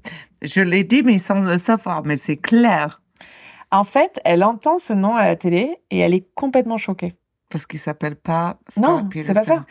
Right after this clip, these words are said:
Speaker 2: C'est parce qu'elle savait pas.
Speaker 1: Non, mais
Speaker 2: Qu'il était marié.
Speaker 1: Ah ben, bien sûr, mais c'est ce que je te dis, il y a deux, une femme n'a pas deux familles, c'est impossible. Un
Speaker 2: Voilà.
Speaker 1: mec, fastoche.
Speaker 2: On a trop de choses à faire. Donc Amber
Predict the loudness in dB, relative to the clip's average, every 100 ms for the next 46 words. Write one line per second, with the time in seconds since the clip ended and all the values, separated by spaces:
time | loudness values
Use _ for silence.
0 | -20 -20 _ _ _ -4 -2 0 0 2
1 | 2 2 0 -6 _ _ _ _ _ _
2 | _ -2 0 2 2 2 2 0 -2 -6
3 | _ _ _ 0 0 0 0 0 0 -2
4 | -2 0 -2 0 -2 -2 -4 -2 2 4
5 | 4 2 -2 -4 -4 2 2 2 0 0
6 | 2 0 -2 0 -2 2 0 2 0 0
7 | -4 -6 -2 -2 -2 -6 -6 -8 -2 2
8 | 2 0 -4 -16 -20 -20 _ -8 -6 -4
9 | 0 0 0 -2 0 -2 -4 -12 _ -20
10 | -20 -8 -6 -2 0 2 2